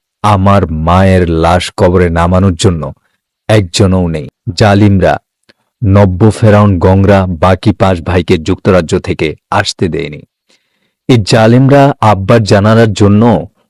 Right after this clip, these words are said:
বাকি পাঁচ ভাইকে আসতে দেয়নি। শয়তানও মনে হয় ওদের কাছে হার মানবে।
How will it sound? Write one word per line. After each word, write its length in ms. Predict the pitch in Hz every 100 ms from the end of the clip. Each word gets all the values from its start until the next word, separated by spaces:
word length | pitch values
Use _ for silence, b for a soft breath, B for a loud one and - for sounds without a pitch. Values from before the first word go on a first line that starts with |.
| -
বাকি 380 | 82 101 -
পাঁচ 260 | - 101 95 80
ভাইকে 300 | 92 85 90
আসতে 300 | 80 - 85
দেয়নি। 360 | 80 78 73 - _ _
শয়তানও 540 | - 110 104 113 104
মনে 260 | 95 90 101
হয় 260 | 98 104 95
ওদের 300 | 90 92 85
কাছে 280 | 82 -
হার 260 | 73 87 87
মানবে। 420 | 80 78 69 71